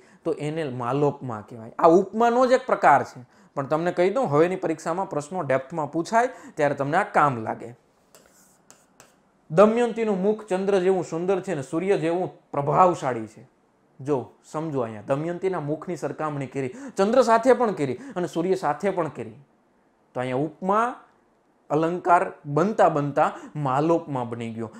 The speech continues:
કારણ તો કે અહીંયા આપણી પાસે જે સરખાવવાના શબ્દો હતા એ વધારે છે એના લીધે. નેક્સ્ટ તમારી સ્ક્રીન સામે છે ઉત્પ્રેક્ષા અલંકાર.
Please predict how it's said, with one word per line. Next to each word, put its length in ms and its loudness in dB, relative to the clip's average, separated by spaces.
કારણ 300 0
તો 120 -4
કે 120 -6
અહીંયા 340 -2
આપણી 200 -4
પાસે 300 0
જે 120 -2
સરખાવવાના 640 0
શબ્દો 360 -2
હતા 320 -4
એ 80 -6
વધારે 520 -4
છે 280 -8
એના 240 -2
લીધે. 300 -10
નેક્સ્ટ 360 0
તમારી 280 2
સ્ક્રીન 300 2
સામે 260 -2
છે 180 -2
ઉત્પ્રેક્ષા 600 0
અલંકાર. 400 0